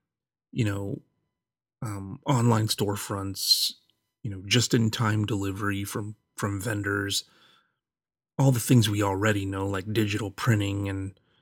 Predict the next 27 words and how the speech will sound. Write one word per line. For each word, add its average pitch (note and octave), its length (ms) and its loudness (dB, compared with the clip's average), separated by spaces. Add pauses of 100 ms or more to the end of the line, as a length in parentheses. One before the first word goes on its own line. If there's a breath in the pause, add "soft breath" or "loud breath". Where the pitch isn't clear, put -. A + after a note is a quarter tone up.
(360)
just D#3 320 0 (520)
all D3+ 220 4
around, A2 360 6
there's A2 120 4
a G2+ 80 -4
lot A2 340 -2
more B2 300 0
opportunities G#2+ 800 0
these G2 260 -6
days G#2+ 300 -4
for - 300 -6
indie G#2+ 360 0
game G#2+ 300 0
designers, G#2 720 -2 (920 soft breath)
as A2 180 2
well B2+ 280 6
as F#2+ 180 0
artists A2 580 2 (320)
who G#2 420 0
wanna G#2+ 240 0
make G#2 280 -2
their G#2 180 0
own G2+ 240 -2
lines G#2 380 -2
of G2 120 -10
clothes G2+ 540 -2
or G2+ 60 -4